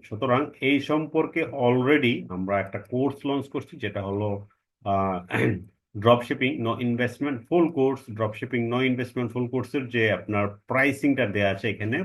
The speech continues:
ফর্টি নাইন ইউএস ডলার, সেটা, আহ, চ-, চলতি আর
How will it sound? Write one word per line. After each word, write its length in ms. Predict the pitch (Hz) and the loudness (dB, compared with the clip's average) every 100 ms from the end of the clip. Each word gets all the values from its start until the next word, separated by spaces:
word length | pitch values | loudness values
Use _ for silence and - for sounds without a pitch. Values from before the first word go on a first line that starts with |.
| 180 | -4
ফর্টি 240 | 123 110 104 | -6 -4 -2
নাইন 280 | 107 123 | 2 2
ইউএস 220 | 127 131 107 | 2 0 -2
ডলার, 320 | 120 131 185 - _ _ - 110 | 0 2 0 -4 _ _ -16 -6
সেটা, 380 | 120 135 131 | -2 4 6
আহ, 400 | 120 113 113 110 110 123 113 110 110 | 4 2 2 2 0 0 2 2 -2
চ-, 460 | 123 117 110 107 - | 0 0 0 -4 -2
চলতি 560 | 135 123 131 131 120 - | -2 0 0 0 0 -4
আর 420 | 101 92 90 | -2 0 0